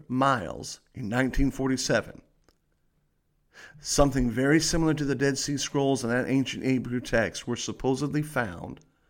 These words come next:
in a U F O crash reported by Timothy Cooper's dad, who at the time was charged with making special copies of them according to a special progress,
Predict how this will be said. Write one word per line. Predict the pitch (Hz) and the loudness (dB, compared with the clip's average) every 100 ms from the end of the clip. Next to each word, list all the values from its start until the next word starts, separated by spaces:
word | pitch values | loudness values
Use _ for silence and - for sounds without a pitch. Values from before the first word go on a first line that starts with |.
| _ _ _ _ _ | _ _ _ _ _
in | 117 | -4
a | 110 | -2
U | 120 139 | 2 2
F | 143 | 2
O | 147 | -2
crash | 147 - 85 - - - - _ _ _ - | -2 -2 -4 -4 -10 -10 -12 _ _ _ -8
reported | 110 - 180 120 107 | -2 4 4 4 2
by | 104 | 0
Timothy | 110 135 123 131 | -2 0 0 0
Cooper's | 123 117 - 113 | -4 -6 -4 -6
dad, | 113 117 92 - - - - - | 2 2 2 -4 -12 -20 -20 -20
who | - | -8
at | - - | -2 0
the | 202 | 8
time | - 175 151 135 | 10 12 10 6
was | 135 - | 0 -4
charged | - 151 117 76 62 - - - _ _ _ _ _ _ | 0 2 2 0 -8 -12 -14 -20 _ _ _ _ _ _
with | 117 120 | -4 -2
making | 123 117 113 | -2 -2 -4
special | 104 - - 147 143 156 151 151 - _ | -4 -6 2 2 2 -2 -4 -6 -18 _
copies | - 151 127 101 110 - - - - - | -2 0 0 -2 -2 -4 -8 -16 -6 2
of | 123 101 | 2 0
them | 85 90 92 - - _ | -6 -8 -10 -16 -20 _
according | - - 120 117 | -6 0 0 2
to | 113 | 0
a | |
special | - 120 113 107 | -2 0 0 -2
progress, | - 104 110 - - - - | 0 0 0 -4 -6 -10 -12